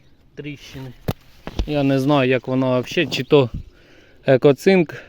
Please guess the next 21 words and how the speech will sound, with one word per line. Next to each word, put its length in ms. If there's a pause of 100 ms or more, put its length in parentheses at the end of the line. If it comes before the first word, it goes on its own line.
(280)
оцей 340
дав, 300
що 140
я 160
бризкав, 640 (1040)
що 180
вона 260
так 220
піднялася. 720
Бачите, 320
яка 300
рівна. 380 (2500)
Відео 440
десь 300
є 160 (100)
на 120
каналі, 500
як 220
я 80
вносив 500
сюди. 440